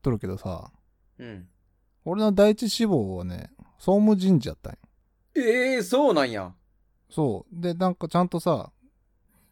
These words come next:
Speaker 1: あの、配属決まる前に、なんか、希望の部署みたいなの、ちゃんと、
Speaker 2: はいはいはいはい。
Speaker 1: 言う場があって、「総務人事部です」って。って言って、蓋開けたら、
Speaker 2: えー。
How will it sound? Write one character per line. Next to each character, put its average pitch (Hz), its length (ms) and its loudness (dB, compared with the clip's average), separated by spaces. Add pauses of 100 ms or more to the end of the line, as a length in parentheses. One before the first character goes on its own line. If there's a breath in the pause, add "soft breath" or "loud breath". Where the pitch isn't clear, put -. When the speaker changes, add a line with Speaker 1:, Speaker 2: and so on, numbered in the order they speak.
(100)
Speaker 1:
あ 131 160 -6
の、 127 160 -2
配 170 220 2
属 165 320 -2
決 - 160 -2
ま 165 100 8
る 165 140 4
前 160 240 6
に、 117 360 2
な 117 100 -2
ん - 20 -6
か、 - 240 -14 (600)
希 143 140 -4
望 160 280 4
の 156 320 4 (260)
部 151 140 -2
署 135 140 -2
み 104 120 -6
た 107 100 -8
い 101 40 -6
な 95 100 -10
の、 92 160 -14 (340)
ち - 60 -20
ゃ 117 80 -2
ん 101 60 -6
と、 98 260 -10 (100)
Speaker 2:
は 139 140 0
い 110 60 -2
は 107 120 0
い 101 60 -6
は 98 120 -4
い 90 40 -10
は 85 160 -8
い。 76 80 -20 (840)
Speaker 1:
言 139 340 -2
う 135 60 0
場 135 180 2
が 117 140 -6
あ 107 40 -6
っ 110 40 -12
て、 - 400 -8 (200)
「総 - 140 -6
務 147 200 0
人 143 220 2
事 139 120 0
部 110 120 0
で 131 160 0
す」 - 60 -12
っ - 20 -20
て。 - 140 -20
っ - 20 -20 (880)
て 151 120 -2
言 143 60 0
っ 135 40 -4
て、 156 380 0 (160)
蓋 - 220 0 (100)
開 160 120 -2
け - 0 -
た 160 180 2
ら、 185 180 6
Speaker 2:
え 233 100 -4
ー。 185 160 0